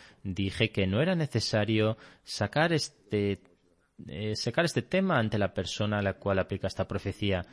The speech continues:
ni es necesario que la persona a quien aplica la profecía decir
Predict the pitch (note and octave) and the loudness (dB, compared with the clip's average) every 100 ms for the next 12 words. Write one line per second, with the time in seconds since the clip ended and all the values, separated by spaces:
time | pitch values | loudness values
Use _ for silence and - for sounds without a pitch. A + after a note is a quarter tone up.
0 | - - G2 F#2+ F#2 G2 G#2 F#2 F#2 - | -18 -10 -2 2 2 2 0 -2 -2 0
1 | A2+ C#3 C#3+ G#2 F#2+ - F#2+ - - D#3 | 2 2 0 2 0 0 -2 -2 0 2
2 | D#3 A2+ G2+ G#2+ F#2+ F2+ G2 F#2+ F2+ E2+ | 2 2 0 0 0 0 -2 0 -2 -2
3 | - F2 - F2+ - D#3 F3+ G#2 G2 F#2 | -4 -6 -4 -6 -2 2 4 2 0 -2
4 | - C3+ F3 E3+ | -4 -2 0 -2